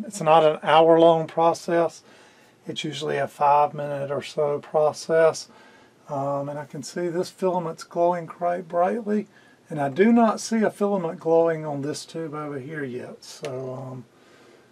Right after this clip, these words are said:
interesting. All right, at this point I'm up to ninety volts, and now I see the filament glowing on this tube, um, filaments on this,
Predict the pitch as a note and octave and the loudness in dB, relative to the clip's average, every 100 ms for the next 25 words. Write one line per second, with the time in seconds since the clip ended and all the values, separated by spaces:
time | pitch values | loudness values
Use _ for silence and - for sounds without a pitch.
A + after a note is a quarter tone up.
0 | _ _ - F3+ E3 D#3 - D3 A2 A2+ | _ _ -14 -12 -10 -12 -14 -14 -16 -18
1 | _ _ _ _ _ _ _ _ _ _ | _ _ _ _ _ _ _ _ _ _
2 | _ _ _ _ _ _ _ _ _ - | _ _ _ _ _ _ _ _ _ -20
3 | - D#3+ B2+ A#2+ D#3 F3+ - - G3+ G3+ | -12 -8 -6 -6 0 0 0 6 6 8
4 | D#3 E3+ F3 - D3 C#3 F3+ F#3 F#3 E3+ | 6 6 6 0 -4 0 2 4 2 6
5 | F#3 F#3+ - - - - _ _ _ _ | 6 4 -2 -14 -14 -16 _ _ _ _
6 | _ _ D#3+ C#3+ E3+ F3 F3 - F#3 F3 | _ _ -12 -2 2 4 2 0 -2 -2
7 | D3 - E3 E3+ F3 C#3 E3+ E3 D#3 C#3+ | -2 0 0 0 -6 -4 -2 -2 -4 -6
8 | D#3+ F#3 - - G3+ G3+ G3 D#3+ _ - | -6 -6 -10 -2 0 2 -2 -6 _ -20
9 | _ _ _ _ _ - C#3+ C#3+ C#3 C#3 | _ _ _ _ _ -16 -12 -12 -12 -14
10 | B2+ F3 E3 E3 - F3 D#3 D3+ F#3+ G#3 | -8 -6 -6 -8 -10 -10 -10 -6 -4 -2
11 | G3 - | -4 -10